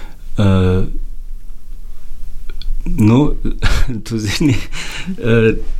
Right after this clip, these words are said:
es jau iepriekš, eh, runāju par kultūras evolūciju un par to, kas,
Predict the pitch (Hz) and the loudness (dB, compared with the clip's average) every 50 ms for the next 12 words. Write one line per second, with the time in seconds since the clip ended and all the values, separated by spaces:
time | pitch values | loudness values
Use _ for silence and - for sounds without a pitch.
0 | - - - - - - - - - 110 113 - - 131 107 104 127 135 - - | 0 0 0 0 2 2 2 4 4 4 4 4 4 4 4 4 4 4 4 2
1 | 110 101 98 - - - - - - - - - - - - - - - - - | 2 2 2 0 -2 -2 -2 -2 -4 -4 -4 -4 -4 -2 -4 -4 -4 -4 -4 -4
2 | - - - - - 107 107 104 107 117 110 110 120 127 127 127 113 101 98 98 | -4 -6 -6 -6 -4 -2 -2 0 2 2 4 4 6 6 6 6 4 4 2 2
3 | - - - 101 - - - - - - - 117 117 113 120 104 95 - 127 131 | 2 2 0 0 0 -4 -8 -8 -6 -2 2 2 2 2 2 2 2 2 2 2
4 | 143 143 135 117 110 107 107 104 104 - 110 101 95 - - - - 117 110 101 | 2 2 2 2 0 0 0 2 4 4 4 6 6 4 4 4 4 2 2 2
5 | - 101 98 - | 2 0 -2 -4